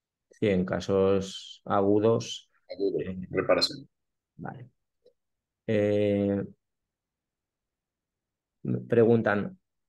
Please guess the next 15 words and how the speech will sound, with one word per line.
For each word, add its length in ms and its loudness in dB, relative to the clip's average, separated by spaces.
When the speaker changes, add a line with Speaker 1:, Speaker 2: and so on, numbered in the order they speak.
Speaker 1:
Dolores 380 2
Fajardo, 540 -2
¿puede 240 6
una 180 4
lesión 480 0
tipo 280 0
uno 520 0
manejada 600 0
con 160 -2
tratamiento 600 0
ortopédico 600 0
evolucionar 560 0
a 40 2
una 160 0
deformi-, 560 -4